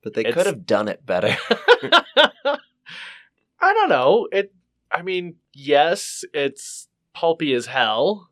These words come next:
Speaker 2: but it's still intriguing.
Speaker 1: The narration is crap. <sighs>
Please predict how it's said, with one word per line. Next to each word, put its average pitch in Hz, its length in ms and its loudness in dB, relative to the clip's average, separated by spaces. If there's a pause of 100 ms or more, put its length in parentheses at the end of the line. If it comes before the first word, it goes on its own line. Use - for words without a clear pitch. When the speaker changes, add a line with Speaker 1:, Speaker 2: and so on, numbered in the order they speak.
(480)
Speaker 2:
but 180 120 0
it's 202 180 -2
still 247 300 4
intriguing. 151 880 -2 (260)
Speaker 1:
The 107 60 -14
narration 120 580 -2
is - 100 -18
crap. 65 600 -8 (760)
<sighs> - 60 -14